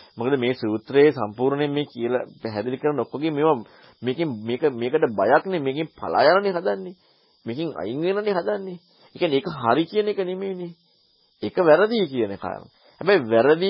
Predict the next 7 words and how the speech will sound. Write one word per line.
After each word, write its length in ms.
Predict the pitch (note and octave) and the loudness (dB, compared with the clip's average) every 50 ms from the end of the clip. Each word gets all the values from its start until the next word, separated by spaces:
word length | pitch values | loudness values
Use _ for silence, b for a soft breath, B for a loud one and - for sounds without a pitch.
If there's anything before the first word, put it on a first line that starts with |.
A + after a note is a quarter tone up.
| G3+ | 0
කියන 200 | F#3+ G3+ G#3 G#3 | 0 0 0 0
කාරණා 400 | F#3+ F3+ F#3+ F#3+ F#3+ G#3 A#3 A#3+ | 2 2 2 2 2 0 -2 -2
මනසින් 420 | G#3 E3+ D#3+ F3+ G#3 G3+ - B3+ C#4 | 0 0 0 0 0 -2 -2 -6 -6
නෙමෙයි 260 | C4+ B3+ A#3+ G#3+ F#3+ | -6 -6 -4 -2 -2
හම්බෙලා 360 | E3 C#3+ B2+ B2 A2+ G#2+ - | -2 -4 -6 -6 -8 -10 -10
තියෙන්නේ. 420 | - - - - - - _ _ _ _ _ _ _ _ _ _ _ _ _ _ _ _ _ _ _ _ _ _ _ _ _ _ _ _ _ _ _ _ _ _ - | -12 -12 -18 -20 -20 -20 _ _ _ _ _ _ _ _ _ _ _ _ _ _ _ _ _ _ _ _ _ _ _ _ _ _ _ _ _ _ _ _ _ _ -4
එතකොට 300 | G#2 D3 D3 F3+ F3 | -4 -2 -2 0 2